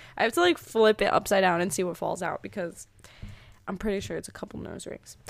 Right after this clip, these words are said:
Um, yeah, so what I wrote here was shadow work, how to find the source of these emotions. Now,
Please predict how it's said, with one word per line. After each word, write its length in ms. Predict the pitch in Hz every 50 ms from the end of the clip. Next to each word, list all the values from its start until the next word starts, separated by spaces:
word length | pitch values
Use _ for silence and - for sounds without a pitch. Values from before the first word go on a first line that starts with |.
| - - - - - -
Um, 500 | 202 202 214 214 214 214 214 220 220 - _ _ _ _ _ _ _ _ - - - _ _ _ - - _ _ _ _ _ _ _ _ _ _ _ _ _ _ _ - - - _ _ _ _ _ _ _ _ _ _ - - _
yeah, 180 | - 214 196 - - - -
so 320 | - - - 240 240 240
what 340 | 220 - - 226 220 254 330
I 80 | 392
wrote 400 | 415 359 240 202 208 208 196 214
here 300 | - - 214 196 180 -
was 340 | - - 180 180 190 - - - - - - - - -
shadow 380 | - - - 339 349 277 220
work, 320 | 180 - 143 - - - - -
how 200 | - - 269 285 311
to 140 | - -
find 300 | 330 - - 226 220 214
the 80 | 214 214
source 380 | - - - 214 208 196 - -
of 260 | - - 208 190 185
these 300 | 190 190 196 196 185 - -
emotions. 840 | - 202 208 202 202 196 214 240 - - 190 170 170 - - - - - - - - - -
Now, 300 | 214 214 214 202 202